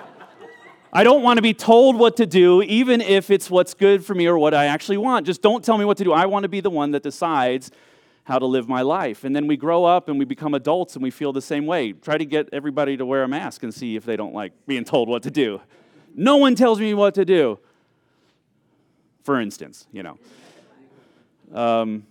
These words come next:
we don't like people telling us what to do. But maybe an ac-, more accurate way of looking at this is not that we don't like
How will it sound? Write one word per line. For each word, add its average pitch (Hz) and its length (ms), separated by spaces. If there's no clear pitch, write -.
we 139 100
don't 143 220
like 120 300
people 110 240
telling 98 320
us - 180
what 101 140
to - 80
do. 80 360
But 175 100
maybe 214 300
an 156 100
ac-, 143 280
more 147 200
accurate 143 340
way 120 160
of 107 100
looking 117 300
at 101 120
this 95 200
is 117 160
not 170 140
that 254 100
we 190 80
don't 165 200
like 143 520